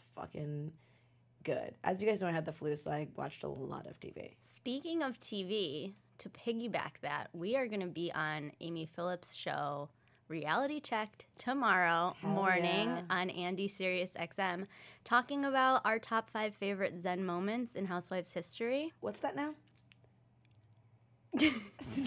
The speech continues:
Speaker 1: Elizabeth and I have a study session tonight in
Speaker 2: Since
Speaker 1: which <laughs>
Speaker 2: Stephanie doesn't really, um,
Speaker 1: Housewives are not part of my
Speaker 2: let's
Speaker 1: wellness
Speaker 2: just
Speaker 1: journey.
Speaker 2: say, yeah.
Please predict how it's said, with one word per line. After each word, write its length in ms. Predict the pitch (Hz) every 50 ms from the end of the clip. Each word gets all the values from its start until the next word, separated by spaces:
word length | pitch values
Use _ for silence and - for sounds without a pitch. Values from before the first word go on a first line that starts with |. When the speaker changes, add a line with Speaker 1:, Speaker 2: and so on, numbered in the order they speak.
| 247 294 -
Speaker 1:
Elizabeth 400 | 220 220 233 220 226 226 254 247
and 140 | 254 226 220
I 60 | 214
have 200 | 208 202 185 180
a 40 | 180
study 300 | 175 - - 190 180 185
session 500 | 180 - 175 165 156 - - 151 156 160 156
tonight 480 | - 180 156 175 175 170 330 262 - - - - - - - - -
in 160 | 196 196 190
Speaker 2:
Since 0 |
Speaker 1:
which 220 | 196 294 294 277
<laughs> 240 | - - - 190 185
Speaker 2:
Stephanie 560 | 240 262 254 285 - 320 330 339 339 339 339
doesn't 440 | 269 294 302 247 285 302 269 - - - -
really, 540 | - 240 254 254 254 262 262 254 247 247 233 - -
um, 560 | - 220 214 214 208 202 196 196 190 190 - -
Speaker 1:
Housewives 400 | - 208 214 214 254 262 247 240
are 60 | 233
not 180 | 220 208 202 -
part 120 | 196 202
of 60 | 208 185
my 120 | 180 180
Speaker 2:
let's 80 | 175 180
Speaker 1:
wellness 140 | 175 170
Speaker 2:
just 260 | 175 170 165 156 - -
Speaker 1:
journey. 140 | 170 -
Speaker 2:
say, 240 | 294 277 269 262 254 -
yeah. 340 | - 220 196 - - 202